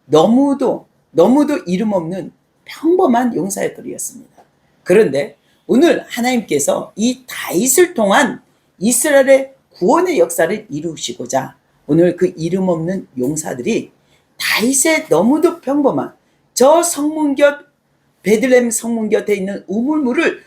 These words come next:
"누가 내게 마시게 할까?" 이렇게 얘기했어요. 이게 무슨 말이냐? 지금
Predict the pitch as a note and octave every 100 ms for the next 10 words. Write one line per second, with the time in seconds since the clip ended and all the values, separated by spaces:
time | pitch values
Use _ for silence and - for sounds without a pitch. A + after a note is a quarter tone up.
0 | _ C#3 F3 B3+ F#4+ G#4 G#4 F#4+ F#4+ E4+
1 | B3+ - A3 A#3 - F3+ - - - A3+
2 | C4 B2 - - - - _ _ _ F3+
3 | A3 D3+ - F#3+ D3 D3 A#3+ - - _
4 | - B3 D4 D#4+ -